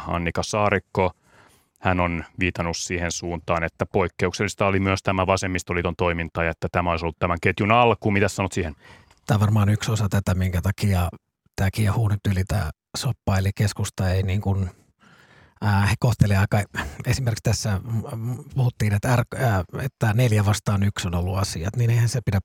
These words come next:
Speaker 2: paikkaansa. Että meillä on ollut tosi paljon tilanteita, jossa esimerkiksi R K P ja keskusta on ollut yhdessä, joskus on ollut demarit ja keskusta yhdessä,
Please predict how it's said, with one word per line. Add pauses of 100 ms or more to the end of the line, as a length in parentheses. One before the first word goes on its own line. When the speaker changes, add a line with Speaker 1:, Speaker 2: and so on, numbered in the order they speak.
Speaker 2:
paikkaansa.
Että
meillä
on
ollut
tosi
paljon
tilanteita,
jossa
esimerkiksi
R
K
P
ja
keskusta
on
ollut
yhdessä,
joskus
on
ollut
demarit
ja
keskusta
yhdessä,